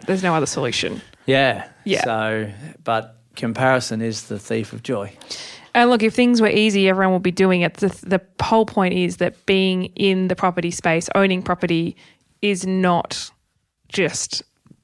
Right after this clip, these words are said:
Speaker 1: pay a mortgage and it's straightforward. There's a lot of complexities, particularly when it comes to changing your, your dwelling.
Speaker 2: Yeah, and, and I think you make your money when you buy, and it's, it's, it's been said before, but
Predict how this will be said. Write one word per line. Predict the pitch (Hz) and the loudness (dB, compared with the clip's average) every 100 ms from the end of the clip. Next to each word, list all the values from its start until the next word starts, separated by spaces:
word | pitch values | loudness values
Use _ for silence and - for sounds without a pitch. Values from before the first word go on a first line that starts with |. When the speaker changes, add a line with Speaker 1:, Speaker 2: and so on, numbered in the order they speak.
| _ - | _ -2
Speaker 1:
pay | 190 | 0
a | 180 | 2
mortgage | 170 175 170 175 | 0 -2 -4 -6
and | 131 | -6
it's | - - | -6 -6
straightforward. | - 147 - - 165 117 - - | -4 -2 -4 -2 -2 -2 -6 -2
There's | 165 175 | -2 0
a | |
lot | 185 175 | 0 -2
of | |
complexities, | - 190 - - 175 165 - | -4 -8 -10 -10 -8 -8 -8
particularly | 165 - 190 - | -6 -4 -4 -6
when | 175 | -8
it | - | -10
comes | - 160 - | -8 -10 -10
to | - | -8
changing | - 156 160 165 | -6 -6 -8 -10
your, | 165 - - - - - _ - | -10 -8 -10 -12 -18 -20 _ -8
your | 151 139 113 | -4 -4 -4
dwelling. | - - 107 69 73 - - - - _ | -6 -4 -2 -4 -8 -16 -20 -20 -20 _
Speaker 2:
Yeah, | - 101 98 _ | -6 -4 -6 _
and, | 135 147 | -4 -2
and | 165 165 | -2 0
I | 165 | -2
think | 208 190 | -2 -4
you | 160 | -2
make | 139 127 135 | 0 -2 -2
your | |
money | 117 113 110 | -2 -2 -2
when | 110 110 | -4 -4
you | 101 | -4
buy, | 107 104 95 | 0 0 0
and | 95 95 | -4 -8
it's, | 98 - - | -12 -12 -12
it's, | 95 - | -12 -10
it's | 110 101 101 - | -8 -8 -10 -12
been | - 104 98 | -8 -8 -6
said | 107 101 | -6 -8
before, | 95 - 120 107 | -10 -4 -2 -2
but | 113 92 | -2 -2